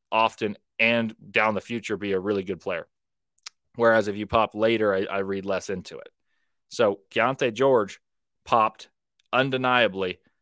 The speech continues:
and looks like he's got a seriously high potential for the Jazz. Well, that'll do it for me, and I'll be back with you tomorrow on Locked On Jazz. So for the everydayers, look forward to some more fun ideas I'm tinkering with. Haven't quite decided what, what it's going to be, but I have a few ideas for this week as the final week with you guys.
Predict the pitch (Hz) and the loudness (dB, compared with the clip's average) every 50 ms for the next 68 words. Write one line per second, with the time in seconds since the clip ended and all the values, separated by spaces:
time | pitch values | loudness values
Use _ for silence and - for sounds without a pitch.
0 | _ _ _ _ _ - 107 110 110 117 107 - 117 104 110 104 95 104 98 95 | _ _ _ _ _ -2 0 2 2 0 0 0 -2 -2 -4 -4 -2 0 0 0
1 | 90 - - 120 110 107 104 101 - - 101 92 98 95 - - 92 - 92 87 | -2 -4 -4 -2 -2 0 0 -2 -2 -4 -4 -2 -2 -4 -4 -6 -8 -8 -8 -8
2 | - 92 85 - 90 85 80 92 87 - - - - _ _ _ _ _ _ - | -8 -12 -12 -10 -12 -12 -10 -10 -12 -12 -12 -20 -20 _ _ _ _ _ _ -20
3 | _ _ _ _ _ _ - 123 120 131 139 143 143 120 123 147 143 139 - - | _ _ _ _ _ _ 2 4 6 6 8 6 6 4 6 4 4 4 4 0
4 | 123 117 123 123 127 151 175 151 131 127 123 123 104 - 123 123 123 - 131 - | -2 0 0 2 2 2 2 2 2 2 2 0 0 4 4 4 4 2 -2 -8
5 | 131 123 107 - 117 110 110 113 110 117 123 131 127 120 113 110 110 110 104 - | -8 -8 -8 -6 -4 0 2 4 4 4 4 4 4 2 2 2 2 2 2 2
6 | - 120 107 101 98 98 98 98 104 120 120 - - 110 104 104 - - 120 113 | 0 -2 -2 -2 -2 -2 -2 0 0 0 0 0 -2 -2 -2 -2 -6 -6 -4 -2
7 | 107 104 110 110 107 107 95 104 101 101 110 117 110 - 113 113 104 - 117 117 | 0 0 0 0 -2 -4 -2 0 2 2 2 2 0 0 -2 -4 -4 -2 -2 -2
8 | 113 98 95 - - 107 107 110 104 - - 147 139 135 123 120 117 110 120 123 | -2 -2 -6 -10 -6 -2 0 0 0 0 0 0 2 2 2 0 0 -2 0 2
9 | 127 123 113 117 107 - - - 135 117 - 131 120 123 123 - - 170 175 143 | 2 2 2 0 -4 -4 -4 -4 -4 -4 -4 -6 -4 -4 -4 -2 -2 -4 -4 -4
10 | - - - 175 196 202 - - 151 - - 151 139 131 127 120 123 131 - _ | -10 -8 -2 0 0 0 0 -6 -8 -2 2 2 2 2 2 2 2 0 0 _
11 | _ _ _ _ _ _ - 131 131 123 120 113 - - 123 120 117 113 101 117 | _ _ _ _ _ _ 0 2 2 2 2 0 -2 -4 -2 -2 -2 -2 -2 -2
12 | 113 113 110 113 113 123 127 120 110 - - 139 135 127 120 120 110 120 117 110 | -2 0 2 2 4 4 4 2 0 -4 -6 -2 0 2 2 2 2 0 0 0
13 | - - 113 107 107 - - 110 110 107 - 110 104 95 101 95 - 110 107 104 | 0 -4 -4 -4 -4 -6 -4 -4 -4 -4 -2 -4 -6 -4 -6 -6 -2 -2 -2 0
14 | 101 101 101 101 98 - 120 120 - - 120 104 113 110 104 104 104 101 | -2 -2 -2 -4 -4 -4 -4 -4 -4 -4 -8 -2 0 2 2 2 2 0